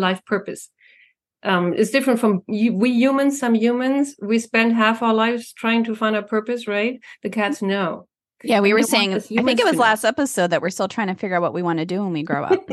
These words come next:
Speaker 2: So,
Speaker 1: Mm,
Speaker 2: but it sounds like cats just
Speaker 1: exactly.
Speaker 2: know.
Speaker 1: And the cats know. So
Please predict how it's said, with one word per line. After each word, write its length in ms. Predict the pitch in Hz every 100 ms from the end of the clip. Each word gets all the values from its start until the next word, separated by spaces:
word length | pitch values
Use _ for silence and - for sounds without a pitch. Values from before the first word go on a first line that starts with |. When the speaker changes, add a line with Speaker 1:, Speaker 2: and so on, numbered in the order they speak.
| - - -
Speaker 2:
So, 60 | 156
Speaker 1:
Mm, 320 | 143 226 220
Speaker 2:
but 80 | 190
it 100 | 247
sounds 220 | 302 -
like 140 | 254
cats 280 | 220 190 247
just 180 | 175 -
Speaker 1:
exactly. 300 | 220 175 185 - _ 170 240
Speaker 2:
know. 80 | 233
Speaker 1:
And 100 | 233 247
the 40 |
cats 300 | 254 240 240
know. 340 | 240 240 208
So 300 | 208 226 220